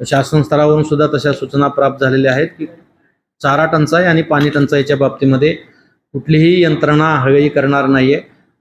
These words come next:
आज रोजी आमच्याकडे, आमच्या एसडीएम ऑफिसला कुठलाही टँकरचा प्रस्ताव प्रलंबित नाहीये आणि निवडणुकीच्या कालावधीमध्ये सुद्धा दर आठवड्याला मी याच्या संदर्भात आढावा बैठक घेतलेल्या आहेत. आज रोजी सुद्धा पूर्ण जिल्हाभरामध्ये आमची महसूल यंत्रणा,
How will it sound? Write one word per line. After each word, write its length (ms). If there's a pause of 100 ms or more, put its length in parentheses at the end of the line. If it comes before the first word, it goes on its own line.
(100)
आज 200
रोजी 240
आमच्याकडे, 840
आमच्या 580
एसडीएम 420
ऑफिसला 500 (200)
कुठलाही 460
टँकरचा 560
प्रस्ताव 520
प्रलंबित 680 (100)
नाहीये 380 (680)
आणि 200
निवडणुकीच्या 600
कालावधीमध्ये 640
सुद्धा 460 (340)
दर 180
आठवड्याला 460
मी 220
याच्या 200
संदर्भात 400
आढावा 320
बैठक 280
घेतलेल्या 440
आहेत. 140 (560)
आज 300
रोजी 240
सुद्धा 440
पूर्ण 380
जिल्हाभरामध्ये 720
आमची 320
महसूल 400
यंत्रणा, 560